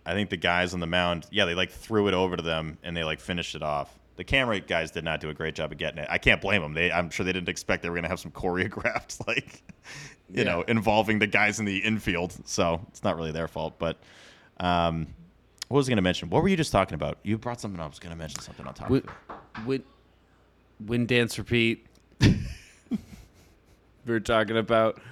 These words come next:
Speaker 2: we were also talking about, uh, oh, Johnny Peacock.
Speaker 1: Johnny Peacock stinks. Yeah. One thing, uh,
Speaker 2: Yeah.
Speaker 1: speaking of, uh, streaming services, when you mentioned Peacock,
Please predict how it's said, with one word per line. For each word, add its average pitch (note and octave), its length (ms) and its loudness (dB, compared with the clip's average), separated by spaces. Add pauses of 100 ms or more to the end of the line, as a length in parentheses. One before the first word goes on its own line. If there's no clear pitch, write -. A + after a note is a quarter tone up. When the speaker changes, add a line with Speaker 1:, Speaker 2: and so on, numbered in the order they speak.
(400)
Speaker 2:
we G#2+ 80 -6
were A2 140 2
also A2 260 2
talking G#2 460 0
about, G2 720 2
uh, G#2 160 2
oh, G3+ 380 10
Johnny D#3 240 4
Peacock. G2 560 -6 (880)
Speaker 1:
Johnny D#3+ 200 6
Peacock C3 340 4
stinks. F2+ 420 0
Yeah. A2 320 8
One E3 180 4
thing, F#3 380 2
uh, - 60 -8
Speaker 2:
Yeah. A2 260 4
Speaker 1:
speaking C3+ 380 0
of, F#2 280 0
uh, F#2 140 2
streaming G#2+ 380 2
services, D#2+ 560 -4
when D#2+ 80 -8
you F2 40 -8
mentioned E2+ 240 -8
Peacock, E2+ 440 -2